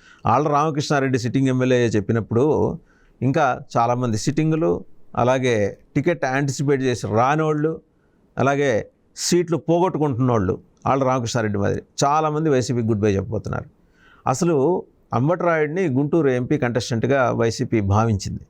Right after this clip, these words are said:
ఆయన పొద్దు పొద్దునే ఒక ట్వీట్ పెట్టేశారు, "నేను వైసీపీకి రాజీనామా చేస్తున్నాను, కొన్నాళ్ళు పాలిటిక్స్కి దూరంగా ఉంటాను, మళ్ళీ నా future course of action మళ్ళీ మీకు తెలియజేస్తానని." ఏం జరిగిందనేది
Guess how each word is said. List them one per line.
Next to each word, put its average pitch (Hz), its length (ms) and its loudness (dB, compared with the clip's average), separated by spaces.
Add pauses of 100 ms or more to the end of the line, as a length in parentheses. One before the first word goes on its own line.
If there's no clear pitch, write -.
(420)
ఆయన 160 340 -2
పొద్దు 151 260 -2
పొద్దునే 190 320 0
ఒక 139 120 0
ట్వీట్ 143 300 -2
పెట్టేశారు, 101 460 -2 (320)
"నేను 123 180 0
వైసీపీకి 127 760 0 (360)
రాజీనామా 135 440 2
చేస్తున్నాను, 113 640 -2 (480)
కొన్నాళ్ళు 170 340 0
పాలిటిక్స్కి 151 480 -2
దూరంగా 127 260 0
ఉంటాను, 127 280 0
మళ్ళీ 143 240 2
నా 127 140 2
future - 380 -2
course 123 320 -2
of 104 40 -4
action 110 400 -2
మళ్ళీ 104 200 0
మీకు 104 220 -4
తెలియజేస్తానని." 101 640 -2 (340)
ఏం 156 200 2
జరిగిందనేది 120 880 0